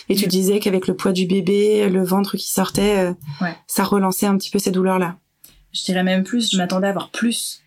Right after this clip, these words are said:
Speaker 2: de m-, douleurs
Speaker 1: Hmm.
Speaker 2: que ce que j'ai eu, en fait. Je me, avec mon dos et mes douleurs de, de scoliose, de lombaire, avec des grossesses, je m'attendais à beaucoup,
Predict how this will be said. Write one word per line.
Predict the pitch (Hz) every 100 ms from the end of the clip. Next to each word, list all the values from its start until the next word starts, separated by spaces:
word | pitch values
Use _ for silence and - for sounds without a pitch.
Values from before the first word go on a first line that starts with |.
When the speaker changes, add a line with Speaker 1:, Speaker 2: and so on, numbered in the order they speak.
| _ 190
Speaker 2:
de | 196
m-, | 196 185
douleurs | 196 190 208 208 -
Speaker 1:
Hmm. | 202 190 175 -
Speaker 2:
que | 214
ce | -
que | 208
j'ai | 202
eu, | 208 190
en | 165
fait. | 160 - - - - _ -
Je | 180
me, | 180 175 170
avec | 170 196
mon | 202 202
dos | 208 226 220
et | 196
mes | 180
douleurs | 180 185 185
de, | 170 170
de | 170
scoliose, | - 190 196 196
de | 185
lombaire, | 175 170 196 220 220 _ _ -
avec | 180 180 180
des | 190
grossesses, | 185 185 - 214 208 -
je | 175
m'attendais | 175 175 185 196
à | 180
beaucoup, | 180 196 208 208 196